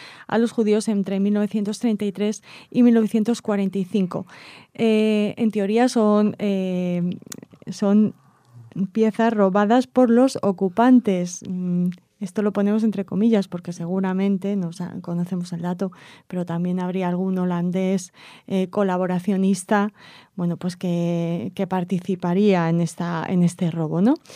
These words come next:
Están incluidas en los fondos, estas ciento treinta y nueve obras, están incluidas en los fondos de cuarenta y un salas de arte. En conjunto han participado ciento sesenta y dos en esta búsqueda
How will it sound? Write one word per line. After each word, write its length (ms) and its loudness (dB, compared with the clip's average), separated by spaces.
Están 320 4
incluidas 540 4
en 80 6
los 140 2
fondos, 480 2
estas 360 0
ciento 360 2
treinta 240 0
y 40 -2
nueve 280 2
obras, 500 0
están 400 -4
incluidas 460 2
en 60 2
los 140 -2
fondos 300 2
de 80 0
cuarenta 440 -2
y 60 2
un 100 4
salas 300 -2
de 140 -2
arte. 260 -4
En 120 2
conjunto 500 -2
han 80 0
participado 600 -2
ciento 320 -4
sesenta 380 -8
y 80 -4
dos 240 -4
en 100 -2
esta 260 -6
búsqueda 540 -4